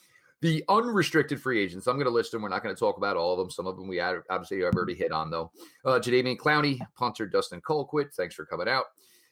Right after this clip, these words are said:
Uh, Shel-, Sheldon Day, <clears throat> Ronnie Harrison Junior, Rashard Higgins, Chris Hubbard, Malik Jackson, Elijah Lee, Takk McKinley,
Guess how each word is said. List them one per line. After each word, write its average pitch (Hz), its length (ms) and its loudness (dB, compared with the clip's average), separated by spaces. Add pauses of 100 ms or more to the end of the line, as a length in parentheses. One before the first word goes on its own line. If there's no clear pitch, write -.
Uh, 90 420 2
Shel-, 127 380 2
Sheldon 104 380 0
Day, 131 320 4 (420)
<clears throat> 254 440 2
Ronnie 120 400 2
Harrison 110 340 -4
Junior, 120 420 -6 (220)
Rashard 135 300 2
Higgins, 113 380 -4 (220)
Chris 185 220 -2
Hubbard, 131 320 2 (420)
Malik 175 300 4
Jackson, 143 540 0 (160)
Elijah 101 420 -2
Lee, 98 340 -4
Takk 85 320 -6
McKinley, 185 640 0